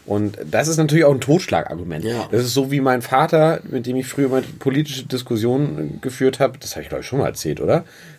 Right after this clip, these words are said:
Speaker 1: Äh, zu mir sagte, wenn er keine Argumente mehr
Speaker 2: Warte
Speaker 1: hatte,
Speaker 2: mal ab.
Speaker 1: "Komm mal in mein Alter."
Speaker 2: Ja, genau.
Speaker 1: Dann, früher habe ich auch grün gewählt, jetzt nicht bei
Speaker 2: Ja.
Speaker 1: schwarz.
Speaker 2: Und da habe ich auch gefragt, "Was soll ich denn machen? Soll ich mir einfach nur in die Ecke sitzen und mich schämen?" Ich,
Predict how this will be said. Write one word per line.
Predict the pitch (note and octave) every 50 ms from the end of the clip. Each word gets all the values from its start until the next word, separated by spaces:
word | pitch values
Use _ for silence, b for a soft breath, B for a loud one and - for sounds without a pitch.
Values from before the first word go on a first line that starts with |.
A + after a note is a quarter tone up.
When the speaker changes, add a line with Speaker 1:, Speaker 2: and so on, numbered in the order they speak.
| B -
Speaker 1:
Äh, | F#3+ - G2 G2 G2 G2 G2 G2 G2
zu | - - A#2
mir | A2+ A2+ G#2+ G2
sagte, | G#2 G2+ A#2+ D3 C#3+ C3 A#2+ G#2+
wenn | A2+ A2
er | F#2+ G2+
keine | - - B2 A#2 A2+ F2+
Argumente | G2+ A2 A2 G#2+ G#2+ B2 A#2+
mehr | B2+ A2
Speaker 2:
Warte | A#2+ A#2
Speaker 1:
hatte, | B2 A#2+
Speaker 2:
mal | G#2+ G#2 A2
ab. | G#2+
Speaker 1:
"Komm | - A#2+ A#2+
mal | B2 B2 A#2 G#2+
in | G#2
mein | G2+ G2+ G2+ G2+
Alter." | C#2 D#2+ F#2 G#2 A#2+ A#2 A2+
Speaker 2:
Ja, | A#2 A2+
genau. | A2+ A2+ A2 G#2+ G2
Speaker 1:
Dann, | - -
früher | - - A#2 A#2 A2+
habe | G2+ G#2
ich | G2+
auch | - F2 G2+ G2+ -
grün | - A2+ G#2+ G#2+
gewählt, | G#2+ G2+ G2 G#2 G#2 -
jetzt | G2 F#2+ -
nicht | G2 G2
bei | - F2+ E2
Speaker 2:
Ja. |
Speaker 1:
schwarz. | C3+ C#3+ C#3+ B2+ - E2 E2 - - - -
Speaker 2:
Und | D3 C#3
da | E3 E3+
habe | F3+ F#3+
ich | F#3 F#3
auch | F3+
gefragt, | E3+ F3+ D#3+ E3+
"Was | D#3+ D3
soll | F3+ F3+
ich | F3
denn | F3+ E3
machen? | F3+ F#3+ F#3+ F#3+ F3 C3 A#2 G#2+ A2+
Soll | C#3+ D#3+ F3+
ich | F#3
mir | E3+ D3+
einfach | D#3 E3+ F3
nur | E3+ E3+ D#3+
in | D#3
die | D3
Ecke | C3+ D3+ D#3 E3
sitzen | D#3 D#3 D3+ - D#3+
und | C#3+
mich | C#3+ C#3+
schämen?" | - - D3 D3+ D#3+ D#3+ D#3 D#3
Ich, | D3+